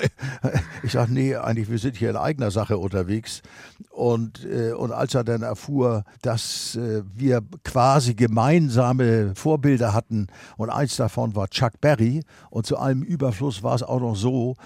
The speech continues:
dass die erste Rolling Stones Single überhaupt ein Chuck Berry Cover war von Come On.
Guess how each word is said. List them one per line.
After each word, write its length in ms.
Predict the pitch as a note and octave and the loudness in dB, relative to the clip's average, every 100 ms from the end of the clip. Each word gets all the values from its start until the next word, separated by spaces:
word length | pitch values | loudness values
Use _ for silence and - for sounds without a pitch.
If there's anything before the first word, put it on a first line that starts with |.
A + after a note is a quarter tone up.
| - - | -20 -4
dass 240 | A#2 A2 | -2 -2
die 220 | B2+ A2 | -4 -2
erste 400 | D3 - F#3 - | 2 4 2 0
Rolling 340 | A#2 C#3 D3+ B2+ | 0 0 -2 -4
Stones 440 | - C#3+ D3 - | -4 -4 -4 -4
Single 280 | C3+ B2+ G#2 - | -2 -2 -4 2
überhaupt 800 | G3 D#3 A#2+ B2 D3 F2+ - - | 2 4 2 4 0 -2 -12 -8
ein 360 | A2 A2+ A2 - | -4 -2 -4 -8
Chuck 320 | - B2+ B2 | -2 -2 0
Berry 680 | C#3 C3+ C3 A2+ G#2+ F2 - | 0 0 0 0 -2 -8 -10
Cover 400 | - D#3 B2 F#2+ | 0 2 2 0
war 200 | G2 G#2 | 0 -2
von 320 | G2+ A2 A2 - | -2 -4 -6 -4
Come 260 | C#3 C3 | -2 0
On. 340 | C3 F#2+ E2+ | 0 -2 -6